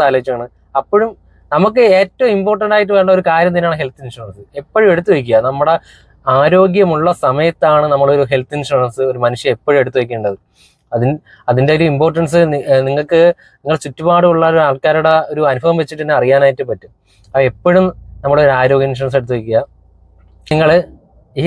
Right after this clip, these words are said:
താഴെ കാണുന്ന നമ്പറിൽ എന്നെ കോൺടാക്ട് ചെയ്യുക. ഏറ്റവും ബെസ്റ്റ് ഒരു പോളിസി നിങ്ങൾക്ക് ഞാൻ ചൂസ് ചെയ്ത് തരാം. ഒരു എടുത്ത് വയ്ക്കുക. ചെറിയ മാസ തവണകളെ വരത്തുള്ളൂ.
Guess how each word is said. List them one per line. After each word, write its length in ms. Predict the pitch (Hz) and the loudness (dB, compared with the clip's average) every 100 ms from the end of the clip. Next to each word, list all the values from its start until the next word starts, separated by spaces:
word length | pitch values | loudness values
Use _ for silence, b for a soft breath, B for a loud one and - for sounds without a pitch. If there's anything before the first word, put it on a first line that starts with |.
| 165 | -2
താഴെ 220 | 143 139 | 0 0
കാണുന്ന 240 | 147 143 147 | 0 0 0
നമ്പറിൽ 320 | 127 120 127 123 131 _ 123 | 0 0 0 0 -4 _ -8
എന്നെ 140 | 123 120 | -4 0
കോൺടാക്ട് 340 | 113 120 120 | 0 0 -2
ചെയ്യുക. 180 | 107 107 - _ - 131 | -2 -2 -4 _ -6 -4
ഏറ്റവും 480 | 139 _ - 190 196 | -4 _ 0 2 2
ബെസ്റ്റ് 460 | 143 - _ - 165 170 - 127 | 0 -4 _ -4 -2 -2 -6 -4
ഒരു 120 | 127 131 | -4 0
പോളിസി 280 | 113 117 147 | 0 0 -2
നിങ്ങൾക്ക് 240 | 123 117 120 | -4 -2 -2
ഞാൻ 80 | 117 | -2
ചൂസ് 140 | 110 101 | -6 -4
ചെയ്ത് 120 | 113 | -2
തരാം. 180 | 104 - - _ b b b b b b b 123 | -2 -4 -8 _ b b b b b b b -2
ഒരു 100 | 131 143 | 0 2
എടുത്ത് 180 | 131 175 | 0 0
വയ്ക്കുക. 200 | 143 135 139 | 0 0 0
ചെറിയ 200 | 123 135 151 | 0 0 0
മാസ 160 | 131 127 147 | 0 -2 -2
തവണകളെ 280 | 135 135 131 | 0 2 2
വരത്തുള്ളൂ. 320 | 120 113 120 | 0 -2 -4